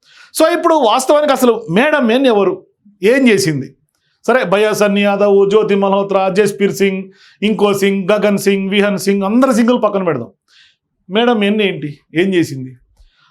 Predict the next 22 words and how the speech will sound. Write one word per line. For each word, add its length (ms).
ఆమె 280
గురించి 840
తెలుసుకుంటూ 520
ఉంటే 500
విస్తుబో 600
వాస్తవాలు. 560
ఎందుకంటే 320
ఆమె 420
ఫోన్ 480
వస్తే 280
చాలంట, 440
ఢిల్లీలో 480
ఉన్నటువంటి 440
పాకిస్తాన్ 640
ఎంబసీ 380
ఏదైతే 280
ఉందో, 440
ఆ 80
ఎంబసీలో 500
ఉన్నటువంటి 240
అధికారులు 420
వణికిపోతారట. 760